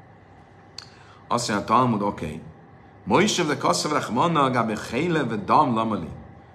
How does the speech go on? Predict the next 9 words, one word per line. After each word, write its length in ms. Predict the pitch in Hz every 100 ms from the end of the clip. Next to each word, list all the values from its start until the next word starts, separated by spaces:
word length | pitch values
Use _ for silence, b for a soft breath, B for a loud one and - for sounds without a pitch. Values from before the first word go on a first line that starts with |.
| -
Van 140 | 160
még 220 | 240 214 151
egy 140 | 120
hely, 140 | 123
ahol 180 | 110 104
a 40 | 98
letelepedés 680 | 110 - 98 95 90 90
szót 300 | - - -
mondja, 520 | - 104 123 160 -